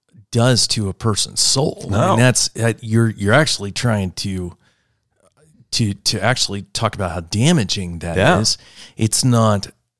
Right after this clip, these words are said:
Speaker 1: uh, you know, um, I, somebody super, super close to me, super close, has been the,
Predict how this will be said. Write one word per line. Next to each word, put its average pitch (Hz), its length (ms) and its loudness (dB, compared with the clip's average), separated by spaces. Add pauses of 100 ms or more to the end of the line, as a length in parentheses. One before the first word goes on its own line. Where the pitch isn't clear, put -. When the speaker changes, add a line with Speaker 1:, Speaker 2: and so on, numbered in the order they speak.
Speaker 1:
uh, 107 60 -2
you 98 180 -2
know, 90 220 -2
um, 92 380 -2
I, 104 160 -2
somebody 95 640 -2
super, 135 760 2
super 120 540 2
close 92 400 -6
to - 140 -14
me, - 140 -20 (600)
super - 560 -2
close, - 560 -12 (300)
has 104 160 -4
been 110 180 4
the, 98 300 -2